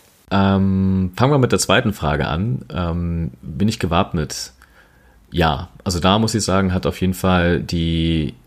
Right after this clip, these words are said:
Auseinandersetzung mit dem Buddhismus und einfach die Reflexion dessen, was Liebe ist, Unterschied zwischen Liebe und Beziehung, ja, unglaublich geholfen. Einfach um auch für mich nochmal zu klären, was ist denn das,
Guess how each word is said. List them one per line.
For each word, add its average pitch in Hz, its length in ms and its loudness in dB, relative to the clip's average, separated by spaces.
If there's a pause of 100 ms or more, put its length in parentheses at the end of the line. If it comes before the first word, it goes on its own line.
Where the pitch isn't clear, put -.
Auseinandersetzung 87 760 -2
mit 82 120 -4
dem 82 160 -2
Buddhismus 90 640 -2
und - 380 -8 (160)
einfach - 220 -2
die 92 140 0
Reflexion 104 560 0
dessen, 95 260 2
was 82 200 -2
Liebe 113 260 2
ist, 71 320 0
Unterschied - 400 -2
zwischen 80 240 -4
Liebe 95 220 2
und 85 100 0
Beziehung, 110 840 0
ja, 85 240 -6 (400)
unglaublich 95 500 2
geholfen. 78 720 -4
Einfach 80 380 -4
um 78 400 -4 (560)
auch 80 160 -2
für - 140 -2
mich 92 300 2
nochmal 85 260 0
zu - 120 -6
klären, 87 560 0
was 85 240 -2
ist - 180 -4
denn 85 120 0
das, - 520 -4